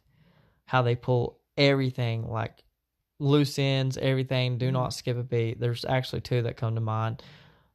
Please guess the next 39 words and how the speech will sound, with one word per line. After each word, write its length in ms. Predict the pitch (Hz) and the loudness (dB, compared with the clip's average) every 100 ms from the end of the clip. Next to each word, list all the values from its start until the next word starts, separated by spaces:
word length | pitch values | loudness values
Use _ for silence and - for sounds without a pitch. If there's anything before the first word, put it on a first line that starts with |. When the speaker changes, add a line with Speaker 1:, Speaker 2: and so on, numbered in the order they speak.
| - | -6
Speaker 1:
The 80 | 127 | -2
Saw 540 | - 131 127 139 160 - _ _ _ - | 4 4 6 2 -2 -10 _ _ _ -6
movies 420 | 147 160 160 156 - | -2 0 -2 -6 -4
and 160 | 135 117 | -2 0
the 60 | 110 | -2
Scream 600 | - - 131 120 117 110 | -6 -6 -4 -4 -4 -4
movies. 560 | 110 - - - - - _ _ _ _ _ | -6 -8 -10 -8 -10 -14 _ _ _ _ _
They're 120 | 120 | 0
very, 300 | 110 123 123 | 2 2 2
very 260 | 120 123 117 | 0 0 0
good 220 | 127 117 | -2 -2
about 280 | 120 - - | -2 -4 -4
that. 340 | - - - - - _ _ _ _ _ _ - | -6 -6 -8 -14 -20 _ _ _ _ _ _ -2
Now 140 | 117 | 2
you 100 | 120 | 2
can 100 | 117 | 0
put 160 | 120 117 | -2 0
Halloween 480 | 120 113 113 113 110 | 0 0 0 -2 -2
on 100 | 107 | -4
top 220 | 110 - | -6 -6
of 60 | |
that 200 | 50 50 | -6 -6
list. 400 | - - 135 - - _ - - _ _ - | -6 -6 -8 -12 -16 _ -20 -20 _ _ -4
But 60 | |
the 80 | 123 | -2
thing 240 | 120 131 131 | 0 2 4
I 40 | |
liked 260 | 127 127 131 | 4 2 2
about 220 | 127 120 | 0 0
this 200 | 127 - | -4 -4
movie, 360 | 123 123 123 - | -2 -2 -2 -2
it 80 | 120 | -2
was 180 | 110 | -2
a 80 | 113 | -6
complete 480 | - 117 - 131 131 | -8 -10 -4 -2 -4
thrill 300 | - 135 135 | -2 0 0
ride. 560 | 131 135 135 135 131 135 - - _ - | 2 2 4 2 0 -4 -14 -20 _ -8
It 60 | |
was 280 | 127 107 - | -6 -6 -10